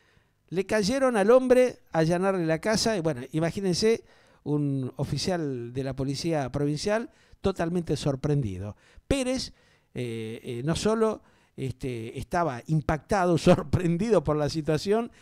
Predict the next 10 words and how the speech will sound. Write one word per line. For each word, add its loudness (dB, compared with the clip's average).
sino -4
también -4
de 2
la 2
difusión -2
que 2
se 0
hizo 0
del 2
procedimiento, 0